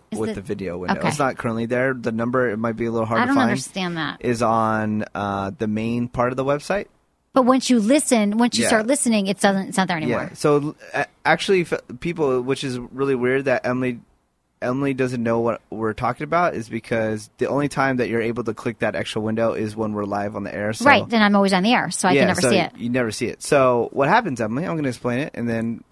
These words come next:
Speaker 2: so everyone else can learn.
Speaker 1: Please.
Speaker 2: When you get to sex with emily dot com, while the show is going on, when you go to click listen live, an extra window pops up,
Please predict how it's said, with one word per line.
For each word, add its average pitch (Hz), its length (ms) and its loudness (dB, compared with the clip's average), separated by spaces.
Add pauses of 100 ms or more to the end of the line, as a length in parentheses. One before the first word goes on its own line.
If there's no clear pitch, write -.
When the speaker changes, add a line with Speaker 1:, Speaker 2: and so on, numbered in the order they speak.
(100)
Speaker 2:
so 123 180 0
everyone 113 260 0
else 127 140 -2
can 107 160 -6
learn. 104 220 -2 (180)
Speaker 1:
Please. 214 320 0 (160)
Speaker 2:
When 123 220 -2
you 131 400 0
get 127 340 0
to 117 220 -6
sex 113 260 -2
with - 140 -4
emily 113 220 -4
dot 107 220 -4
com, 113 440 -2 (560)
while 123 340 4
the 135 80 0
show 127 280 2
is 113 120 0
going 113 300 2
on, 110 500 0
when 113 160 -6
you 113 60 -4
go 120 200 0
to 113 100 -2
click - 320 -4
listen 113 340 -2
live, 110 500 0
an 110 140 -6
extra 113 280 -6
window 107 580 -2 (100)
pops - 400 0
up, 95 300 -6